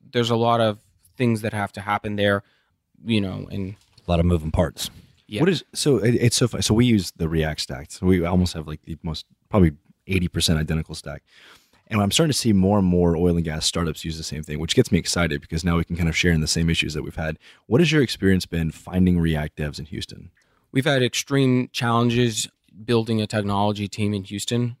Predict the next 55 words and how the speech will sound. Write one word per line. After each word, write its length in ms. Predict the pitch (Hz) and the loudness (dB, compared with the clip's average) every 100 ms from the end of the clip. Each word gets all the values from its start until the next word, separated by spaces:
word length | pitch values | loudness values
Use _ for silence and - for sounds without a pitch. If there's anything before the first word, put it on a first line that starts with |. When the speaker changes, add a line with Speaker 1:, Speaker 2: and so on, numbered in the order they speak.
| _ | _
Speaker 1:
So 480 | - - 107 101 92 | -10 0 2 2 -4
we, 340 | - 117 107 - | -2 0 0 -2
our 100 | 110 | 0
technology 480 | 113 110 107 104 107 | 0 0 -2 -2 -2
team 240 | 98 110 104 | -4 -2 -2
is 120 | 107 | -6
not 180 | 95 98 | -10 -8
in 80 | 95 | -10
Houston, 480 | - 104 - 107 104 _ _ - | -8 -8 -2 -2 -2 _ _ 0
but, 220 | 117 107 _ _ _ _ | 0 0 _ _ _ _
you 80 | 120 | 0
know, 220 | 107 101 - _ | 0 -2 -10 _
I 140 | - | -4
think 220 | 135 156 151 | 0 2 2
it's, 120 | - 135 | 2 -2
<laughs> 180 | - - | -4 -10
it's 180 | 123 - | -6 -4
just, 240 | - 135 | -2 -2
you 120 | 90 113 | -2 0
gotta 220 | 117 110 | 2 2
just 220 | 104 104 | 0 -2
stay 380 | - 110 110 110 | 0 2 2 2
at 180 | 107 107 | 0 -2
it, 120 | - | -8
stay 340 | - - 104 101 | -14 -6 -4 -2
at 160 | 101 | 0
it. 120 | 104 80 | 0 0
Speaker 3:
Yeah. 60 | 78 - _ _ | -6 -10 _ _
Speaker 1:
There's 180 | - 123 | -2 0
gotta 240 | 127 127 127 | 2 0 2
be 300 | 120 120 113 | 2 2 0
at 120 | - | -2
least 220 | 120 113 | -4 -2
a 80 | 101 | -6
few. 400 | - 113 110 107 _ _ | -4 0 2 0 _ _
And 80 | - | -4
so 80 | 175 | 0
I 80 | 175 | 2
think, 300 | 196 175 - | 2 0 0
you 80 | 160 | 0
know, 220 | 147 120 _ _ | 2 0 _ _
if 140 | - 143 | -4 0
you 80 | 160 | 2
look 180 | 175 | 2
at 140 | 175 131 | 0 -2
Houston, 340 | 143 139 127 | -2 0 -2
I 140 | 107 104 | -2 -4
always 360 | - 135 131 | 0 0 2
say 180 | - 120 | 2 0
this 180 | 110 - | -2 -8
to 80 | 107 | -10
myself, 400 | 98 - 95 _ | -8 -8 -10 _
this 160 | 139 | -6
is 120 | 131 | -4
a 40 | 120 | -4